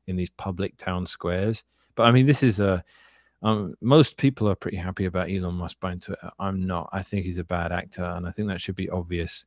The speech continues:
given his, uh, Dogecoining and his obvious push for K Y C, 'cause you can make a Twitter account without K Y C. They'll figure out stuff, like,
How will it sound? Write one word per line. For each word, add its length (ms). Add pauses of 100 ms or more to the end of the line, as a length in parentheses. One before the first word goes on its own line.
(120)
given 280
his, 260 (480)
uh, 300 (120)
Dogecoining 1000
and 240
his 300
obvious 300
push 340
for 260
K 300
Y 220
C, 440 (240)
'cause 140
you 80
can 120
make 160
a 40
Twitter 320
account 260
without 300
K 160
Y 160
C. 320 (340)
They'll 160
figure 320
out 260 (100)
stuff, 560
like, 300